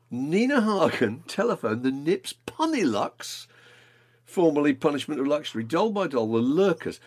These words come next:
There's a great Lurkers piece, uh, with a headline. The headline just says, the headline is,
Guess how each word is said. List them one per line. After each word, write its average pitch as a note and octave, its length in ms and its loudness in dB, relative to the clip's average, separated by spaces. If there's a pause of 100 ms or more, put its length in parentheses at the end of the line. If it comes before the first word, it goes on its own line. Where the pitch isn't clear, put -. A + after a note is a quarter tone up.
(100)
There's C#3 120 -4
a C3+ 40 -4
great G3 320 0
Lurkers C3+ 360 -2
piece, - 460 -10 (100)
uh, A2+ 340 -2
with A2+ 260 -2
a A2+ 100 0
headline. A#2 580 -8
The A2+ 80 -12
headline A#2+ 300 -8
just A#2 140 -12
says, B2 180 -10 (260)
the D3+ 140 -4
headline D#3+ 260 -2
is, C3+ 120 -6